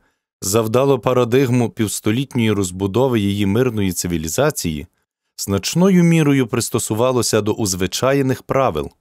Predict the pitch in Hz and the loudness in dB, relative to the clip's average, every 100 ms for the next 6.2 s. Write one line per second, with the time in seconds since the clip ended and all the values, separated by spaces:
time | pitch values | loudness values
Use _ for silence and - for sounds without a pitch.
0 | _ _ _ _ _ _ - - 98 98 | _ _ _ _ _ _ -8 0 0 2
1 | 151 131 110 92 98 123 117 104 87 101 | 0 0 -2 -2 -2 -2 0 -2 -2 -2
2 | 113 123 - 90 - - 78 76 101 156 | 0 -2 -2 -4 -6 -6 -6 -2 -2 0
3 | 117 92 87 73 - _ _ _ _ 104 | -2 -2 -2 -4 -8 _ _ _ _ -2
4 | 107 117 113 - 160 180 120 110 104 139 | 0 2 0 0 -2 -2 -2 -2 0 0
5 | 160 - 117 95 101 - - 92 135 180 | 0 2 0 2 -2 -6 -4 0 0 0
6 | - 71 | -2 -8